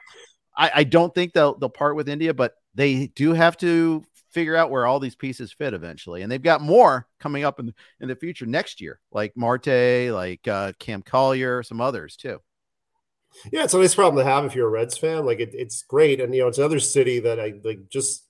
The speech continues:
Speaker 2: I felt bad, like, seeing what's happened there with the Reds. Like, I, I hope
Speaker 1: Mm-hmm.
Speaker 2: they're competitive again. And I hope they, I'd say I hope they find the pitching, but it's really more, I hope Nick Lo-, Nick Lodolo is healthy and Hunter Greene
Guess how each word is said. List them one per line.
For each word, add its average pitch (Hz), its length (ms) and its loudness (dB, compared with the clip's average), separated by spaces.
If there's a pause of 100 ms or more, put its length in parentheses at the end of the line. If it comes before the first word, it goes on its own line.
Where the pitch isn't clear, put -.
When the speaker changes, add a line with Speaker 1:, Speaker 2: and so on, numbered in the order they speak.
(380)
Speaker 2:
I 117 100 -10
felt 123 300 -2
bad, 131 380 0
like, 107 140 -4
seeing 123 200 -6
what's 117 180 -2
happened 117 360 -6
there 113 100 -2
with 107 120 -8
the 101 80 -10
Reds. 110 340 -6
Like, 98 160 -10
I, 107 280 -10
I 107 160 -10
hope 113 220 -2
Speaker 1:
Mm-hmm. 101 40 -10
Speaker 2:
they're 110 260 -2 (160)
competitive 117 500 -6
again. 110 360 -6 (180)
And 104 80 -10
I 104 80 -8
hope 147 160 -6
they, 127 180 -2 (540)
I'd 156 100 -2
say - 60 8
I - 40 12
hope 247 160 10
they 175 100 6
find 151 280 0
the 127 40 -4
pitching, 117 280 -4
but 117 80 -4
it's 117 160 -6
really 135 200 4 (140)
more, 117 420 0 (180)
I - 20 -14
hope 123 220 -6 (100)
Nick 117 240 -8
Lo-, 120 240 -6 (480)
Nick 127 180 -8
Lodolo 123 420 2
is 104 100 -4
healthy 120 400 -2
and 101 100 -8
Hunter 120 260 -6
Greene 113 500 -10